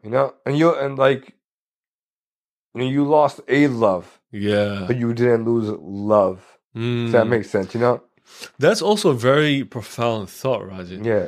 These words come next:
Speaker 1: you lost
Speaker 2: Like
Speaker 1: a love, but you didn't lose love.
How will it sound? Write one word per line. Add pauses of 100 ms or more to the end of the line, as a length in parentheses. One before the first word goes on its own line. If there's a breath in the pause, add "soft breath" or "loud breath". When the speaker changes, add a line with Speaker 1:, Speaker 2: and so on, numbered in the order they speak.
Speaker 1:
you
lost
Speaker 2:
Like
Speaker 1:
a
love,
but
you
didn't
lose
love.